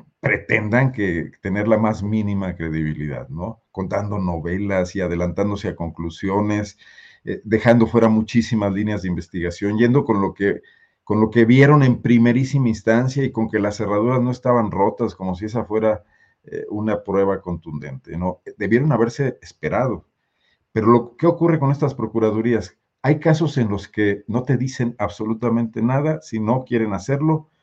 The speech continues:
por el debido proceso. Y aquí salen rápidamente a hablar y a sacar conclusiones anticipadas. Y si eso lo reúnes con el tema también, eh,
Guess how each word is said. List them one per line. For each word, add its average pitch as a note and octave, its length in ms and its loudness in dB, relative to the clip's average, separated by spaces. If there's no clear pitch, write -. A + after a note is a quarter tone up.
por G#2 160 0
el G2+ 100 0
debido G#2 380 2
proceso. - 520 -10
Y A#2 120 0
aquí B2+ 160 2
salen G3 300 4
rápidamente G3+ 640 2
a G3 40 4
hablar G3 360 2
y D3+ 60 2
a C#3 40 0
sacar D3+ 320 -4
conclusiones C#3+ 520 -2
anticipadas. C3+ 720 0
Y C#3 100 2
si F3 160 8
eso G3+ 180 8
lo G3+ 120 10
reúnes F3 640 4
con A2 200 -2
el A2+ 180 0
tema C#3 560 2
también, A#2+ 840 4
eh, F2+ 480 -6